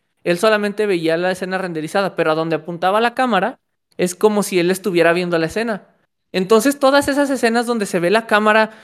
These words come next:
moviéndose y los cambios y todo, es como si un vato de cine hubiera ido a grabar eso, güey.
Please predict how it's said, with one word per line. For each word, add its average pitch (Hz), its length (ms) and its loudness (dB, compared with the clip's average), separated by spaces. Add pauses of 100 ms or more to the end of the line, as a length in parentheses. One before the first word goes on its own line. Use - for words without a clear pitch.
(140)
moviéndose 180 720 0
y 156 80 -6
los 156 180 -6
cambios 196 360 -4
y 202 40 -10
todo, 202 460 0 (240)
es 190 120 0
como 240 260 0
si 233 160 -4
un 226 140 0
vato 233 340 0
de 240 100 -2
cine 233 500 -6 (280)
hubiera 208 340 4
ido 247 180 4
a 269 60 4
grabar 254 300 4
eso, 311 240 -2
güey. 233 160 -6